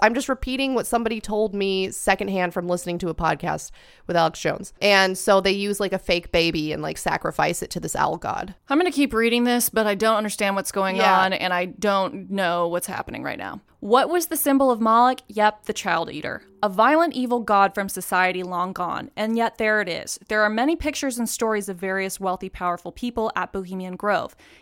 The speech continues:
Speaker 2: Even if it's just for show, it's fairly odd. By fairly, I mean extremely. Let's tie all of this together now. Ancient tribal spiritual war between the Israelites and the Amalekites, the worship of an ancient deity that tortures and eats children,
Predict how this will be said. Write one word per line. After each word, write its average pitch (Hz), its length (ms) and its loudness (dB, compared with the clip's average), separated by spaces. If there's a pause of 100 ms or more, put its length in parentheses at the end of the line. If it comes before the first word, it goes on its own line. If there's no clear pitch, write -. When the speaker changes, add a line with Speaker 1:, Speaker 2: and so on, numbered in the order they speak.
(140)
Speaker 2:
Even 285 240 0
if 277 100 0
it's - 180 -6
just 208 220 -4
for 190 80 -8
show, 185 380 0
it's - 220 -8
fairly 180 340 -6
odd. 165 320 -4 (200)
By 190 100 0
fairly, 214 480 -2
I 196 120 -6
mean 208 160 -6
extremely. - 580 -8 (260)
Let's - 260 -4
tie 277 300 2
all 247 100 4
of 214 80 -4
this 214 180 -6
together 170 320 -4
now. 90 280 -10 (300)
Ancient 302 340 -2
tribal 220 340 0
spiritual 202 520 -6
war 190 260 0
between 190 340 -8
the - 120 -8
Israelites 233 540 -2
and 202 120 -6
the - 100 -8
Amalekites, 185 640 -6
the 196 120 -8
worship 202 380 -4
of 202 120 -2
an 190 120 -8
ancient 190 380 -10
deity 208 300 -8
that - 200 -8
tortures 208 460 -6
and 196 100 -14
eats - 240 -12
children, 196 480 -4